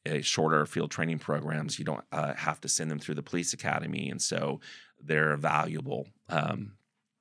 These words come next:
resource from a recruiting and retention standpoint. Twenty thousand dollars has now become fifty thousand dollars.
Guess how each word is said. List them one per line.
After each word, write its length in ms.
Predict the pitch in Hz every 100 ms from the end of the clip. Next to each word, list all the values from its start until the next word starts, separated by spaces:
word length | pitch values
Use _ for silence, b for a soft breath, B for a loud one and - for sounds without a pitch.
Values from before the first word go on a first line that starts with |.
| - -
resource 480 | 95 95 - - -
from 160 | 85
a 80 | -
recruiting 500 | 80 - - 82 82
and 100 | 76
retention 420 | - - 95 -
standpoint. 600 | - - - - - - - B B B B -
Twenty 240 | - 87
thousand 340 | 87 82 73
dollars 300 | 76 73 76
has 160 | 80 -
now 160 | 73 80
become 260 | - -
fifty 380 | - 107 110 -
thousand 400 | - - - -
dollars. 440 | - 55 - -